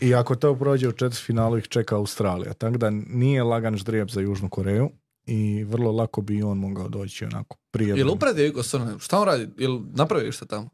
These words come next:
Speaker 1: Pa prođe malo po boku, doda loptu nazad i to će... To.
Speaker 2: Pa ne, mislim, ima koji gol, asistenciju, nešto. Mislim,
Speaker 1: A,
Speaker 2: vjerojatno ima, ali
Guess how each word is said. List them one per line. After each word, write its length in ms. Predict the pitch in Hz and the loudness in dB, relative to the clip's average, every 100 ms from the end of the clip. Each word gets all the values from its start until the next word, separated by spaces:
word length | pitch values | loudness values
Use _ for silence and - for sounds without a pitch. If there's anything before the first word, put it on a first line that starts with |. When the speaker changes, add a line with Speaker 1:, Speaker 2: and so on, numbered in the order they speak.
| _ | _
Speaker 1:
Pa 100 | 147 | -4
prođe 340 | 165 135 101 | 2 2 2
malo 240 | 104 104 90 | -2 -4 -4
po 120 | 95 | -6
boku, 360 | 101 117 - | -4 -4 -6
doda 240 | 98 101 101 | -6 -2 -2
loptu 340 | 101 98 - | -2 -4 -6
nazad 340 | 92 110 101 95 | -2 -2 -2 -6
i 80 | |
to 140 | 98 98 | -6 -10
će... 120 | - | -12
To. 80 | _ | _
Speaker 2:
Pa 120 | - | 0
ne, 120 | 143 | 2
mislim, 300 | 139 117 120 | 2 -2 -6
ima 180 | 123 139 | -4 -4
koji 200 | - 117 | -4 -6
gol, 220 | 110 117 | -2 -2
asistenciju, 460 | 107 113 113 113 - | -2 -8 -8 -8 -10
nešto. 200 | 110 - | -12 -8
Mislim, 200 | 127 131 | -4 -2
Speaker 1:
A, 40 | 113 | 2
Speaker 2:
vjerojatno 320 | 143 135 139 | 2 2 0
ima, 180 | 139 113 | 2 -2
ali 200 | 113 135 | -6 -10